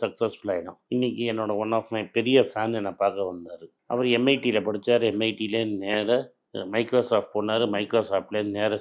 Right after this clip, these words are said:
Salesforce போய் இன்னைக்கு ரொம்ப ஹை பொசிஷன்ல இருக்காரு. எம் ஐ டில படிச்சது அவருக்கு கரெக்டா Microsoft-ல ஒரு பிரேக்கை கொடுத்துருச்சு. ஆனா அவர் எம் ஐ டில படிச்சதை போய் Microsoft-லயும் பண்ணல, இன்னைக்கு Salesforce-லயும் பண்ணல. அங்கேருந்து அவர் வந்து கண்டினியூஸ் லேர்னிங். இன்னைக்கு அவர் வந்து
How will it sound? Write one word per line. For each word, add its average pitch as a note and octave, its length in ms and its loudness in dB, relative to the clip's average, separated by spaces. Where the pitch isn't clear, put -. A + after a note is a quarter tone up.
Salesforce G#2 520 -6
போய் A2 100 -8
இன்னைக்கு G2+ 260 -6
ரொம்ப G#2 260 -2
ஹை G#2 360 -6
பொசிஷன்ல G2 460 -14
இருக்காரு. F2 400 -12
எம் A#2 160 0
ஐ C3 80 4
டில A2+ 280 2
படிச்சது G2+ 480 0
அவருக்கு G2 400 0
கரெக்டா G#2 260 2
Microsoft-ல G2+ 580 -2
ஒரு G#2 200 -4
பிரேக்கை G2 420 -2
கொடுத்துருச்சு. - 560 -20
ஆனா A#2+ 200 2
அவர் B2 140 6
எம் G#2 160 2
ஐ C3 80 4
டில B2+ 240 4
படிச்சதை A#2 400 2
போய் A#2+ 120 2
Microsoft-லயும் A2 800 0
பண்ணல, G#2+ 460 2
இன்னைக்கு A2 320 -2
Salesforce-லயும் A2+ 760 -2
பண்ணல. F2+ 360 -8
அங்கேருந்து B2 440 2
அவர் A2 200 4
வந்து G#2 360 -2
கண்டினியூஸ் A2+ 560 -2
லேர்னிங். F#2 400 -4
இன்னைக்கு B2 360 0
அவர் A2 240 0
வந்து A#2 300 -2